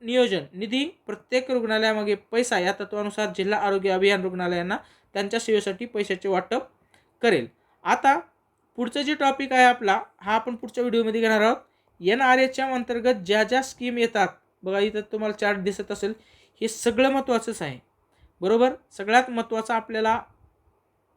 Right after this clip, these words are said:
शालेय आरोग्य, सॉरी, कुष्ठरोगापेक्षा मला हे आयोडीन कमतरता विकार, म्हणजे हे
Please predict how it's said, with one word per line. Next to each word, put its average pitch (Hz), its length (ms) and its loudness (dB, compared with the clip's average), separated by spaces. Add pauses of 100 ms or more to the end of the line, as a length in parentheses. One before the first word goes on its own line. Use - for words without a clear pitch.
(400)
शालेय 190 300 0
आरोग्य, 208 400 2 (2250)
सॉरी, 160 160 0
कुष्ठरोगापेक्षा 196 840 -2
मला 185 180 -2
हे 196 140 2
आयोडीन 196 420 2
कमतरता 175 400 -6
विकार, 156 200 -6
म्हणजे - 360 -12
हे 185 120 0